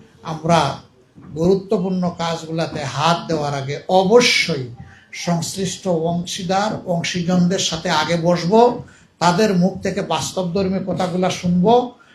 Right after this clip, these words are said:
সেগুলাকে আমলে নিব, তারপরে অগ্রাধিকার ভিত্তিতে ইনশাআল্লাহ কোনটার পর কোনটা হবে সেটা আপনাদেরকে জানিয়েই করা হবে ইনশাআল্লাহ। জনগণকে অন্ধকারে রেখে আমরা কিছুই করব না।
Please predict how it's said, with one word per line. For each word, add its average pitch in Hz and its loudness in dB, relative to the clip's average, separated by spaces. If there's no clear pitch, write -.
সেগুলাকে 175 2
আমলে 175 6
নিব, 226 6
তারপরে 180 4
অগ্রাধিকার 180 2
ভিত্তিতে 170 -4
ইনশাআল্লাহ 156 -2
কোনটার 165 -4
পর 160 -6
কোনটা 151 -8
হবে 139 -2
সেটা 151 -8
আপনাদেরকে 165 -8
জানিয়েই 156 0
করা 147 -2
হবে 123 2
ইনশাআল্লাহ। 117 -6
জনগণকে 175 4
অন্ধকারে 185 0
রেখে 170 -2
আমরা 165 -2
কিছুই - -2
করব 117 -10
না। - -18